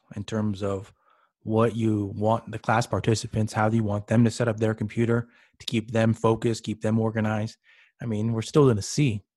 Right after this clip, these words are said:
those types of, we'll say, um, in a cl-, class format, you get those people that they wander off, they're distracted or whatever that might be,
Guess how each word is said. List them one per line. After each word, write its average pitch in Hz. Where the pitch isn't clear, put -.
those 95
types -
of, 107
we'll 104
say, 104
um, 98
in 147
a 156
cl-, 160
class 131
format, 120
you 113
get 104
those 101
people 113
that 104
they 101
wander 110
off, 110
they're 110
distracted 110
or -
whatever 120
that 117
might 110
be, 110